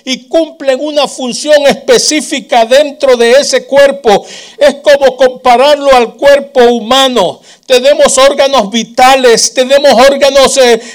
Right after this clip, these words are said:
que parecieran insignificantes, pero son órganos importantísimos también. Por ejemplo,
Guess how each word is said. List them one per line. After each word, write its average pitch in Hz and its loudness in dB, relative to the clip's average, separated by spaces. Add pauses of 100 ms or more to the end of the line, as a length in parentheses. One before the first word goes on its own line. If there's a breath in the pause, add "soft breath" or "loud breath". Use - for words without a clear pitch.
que 262 0
parecieran 262 0
insignificantes, 247 -4
pero 254 0
son 254 0
órganos 269 0
importantísimos 240 -2
también. 226 -4
Por 277 2
ejemplo, 226 -2